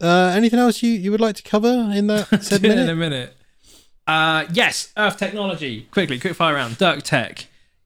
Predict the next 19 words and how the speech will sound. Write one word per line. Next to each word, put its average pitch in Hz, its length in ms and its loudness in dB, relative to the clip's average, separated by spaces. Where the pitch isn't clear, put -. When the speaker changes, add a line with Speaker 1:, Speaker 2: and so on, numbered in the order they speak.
Speaker 2:
Uh, 139 500 -2
there's 160 220 -2
a, 160 80 2
a 165 80 -6
new 160 760 0
company 143 420 -2
that 127 240 -2
is 135 160 0
using 135 360 2
positively 139 480 -2
charged 139 440 -2
tools 135 340 2
to 123 100 -12
clean. 120 600 -2
Speaker 1:
Okay. 147 320 2
Speaker 2:
Uh, 127 480 -2
National 156 680 2
Janitorial 139 440 2
Solutions, 127 640 -6